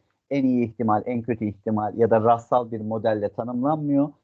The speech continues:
Direkt işte beş hafta sürüyorsa beş hafta sürüyor olarak yazıyoruz. A faaliyetinin tamamlanma süresi olarak yazıyoruz.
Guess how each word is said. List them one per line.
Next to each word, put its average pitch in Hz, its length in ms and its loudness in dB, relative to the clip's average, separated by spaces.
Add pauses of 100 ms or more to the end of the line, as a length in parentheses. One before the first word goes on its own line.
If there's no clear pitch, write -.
(220)
Direkt 147 260 0
işte 117 440 -4
beş 151 200 -4
hafta 113 300 -2
sürüyorsa 95 520 -6
beş 139 160 2
hafta 101 280 -2
sürüyor 90 360 -10
olarak 101 320 -6
yazıyoruz. 95 480 -4 (460)
A 196 240 4
faaliyetinin 131 760 0 (680)
tamamlanma 147 580 2
süresi - 460 -12 (460)
olarak 107 340 -4
yazıyoruz. 95 400 -10